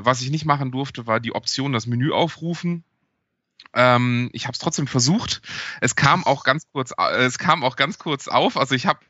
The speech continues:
also die Hostess hatte viel Arbeit mit mir. Ich hab auch zwischendurch ganz viele Fragen zu Battery Life und so gestellt, aber da kam halt nicht immer eine Antwort. Ja, jedenfalls hab ich diese Architektur-Session durchgespielt. Äh, auch das mit diesem Rohr, dass man quasi den, den, den Eingang verlegt und dass man mit einer Person, die da noch ist, spricht, also mit einem,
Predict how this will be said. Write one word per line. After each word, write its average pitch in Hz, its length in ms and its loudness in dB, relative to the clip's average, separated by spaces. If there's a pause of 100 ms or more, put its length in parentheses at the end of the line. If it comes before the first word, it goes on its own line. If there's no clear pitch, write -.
(220)
also 123 240 -6
die 127 120 0
Hostess 160 420 -2
hatte 143 300 -4
viel 170 200 -4
Arbeit 117 300 2
mit 107 100 -10
mir. 113 200 0 (340)
Ich - 80 -2
hab 160 80 0
auch 139 100 2
zwischendurch 143 380 -2
ganz 127 160 0
viele 127 100 -6
Fragen 131 300 0
zu 127 120 -8
Battery 131 380 -2
Life 120 380 2
und 117 60 -12
so 123 120 -6
gestellt, 123 480 2
aber 113 180 -2
da 110 120 4
kam 123 320 2
halt 117 140 -4
nicht - 180 -8
immer 135 160 2
eine 147 160 4
Antwort. 135 480 0 (560)
Ja, 120 180 2
jedenfalls 135 380 0
hab 139 100 -2
ich 131 60 -12
diese 123 240 -4
Architektur-Session 131 920 -4
durchgespielt. 156 760 -2 (420)
Äh, 165 120 4
auch 135 180 4
das 143 160 2
mit 139 120 2
diesem 123 200 0
Rohr, 127 340 6
dass 131 160 0
man 123 140 -4
quasi 120 400 -2
den, 113 340 -6
den, 107 340 -4
den 110 140 -6
Eingang 139 460 2
verlegt 127 580 2
und 113 140 -8
dass 117 160 -6
man 117 160 0
mit 117 160 -4
einer 110 320 4
Person, 120 480 -2
die 131 100 2
da 120 140 4
noch 120 160 -2
ist, 127 160 -6
spricht, - 560 2
also 113 180 -4
mit 110 160 -8
einem, 107 300 0